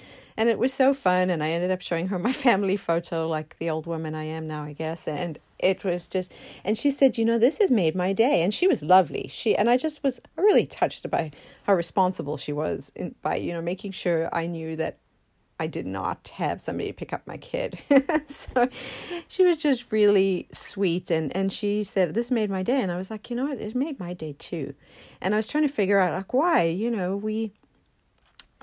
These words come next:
all of us are so connected on social media and whatever, but I think it's these serendipitous connections where we make, you know, these unexpected sort of,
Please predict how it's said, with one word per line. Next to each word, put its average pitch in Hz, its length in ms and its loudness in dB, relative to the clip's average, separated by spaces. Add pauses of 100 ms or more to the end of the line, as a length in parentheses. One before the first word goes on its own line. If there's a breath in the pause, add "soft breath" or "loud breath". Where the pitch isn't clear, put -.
all 359 140 8
of 294 80 4
us 240 160 2
are 196 40 0
so 180 200 0
connected 165 480 -4
on 156 100 -4
social 151 340 -6
media 214 360 2
and 208 100 0
whatever, 185 260 -2 (300 loud breath)
but 214 80 4
I 233 80 8
think 311 220 0
it's - 120 -2
these 277 160 0
serendipitous 180 1160 -2 (100)
connections - 880 -6 (320 loud breath)
where 190 240 2
we 226 220 2
make, 196 680 0
you 196 100 -2
know, 170 200 0
these 190 260 -2
unexpected 180 1040 -2
sort 170 160 -6
of, 156 160 -6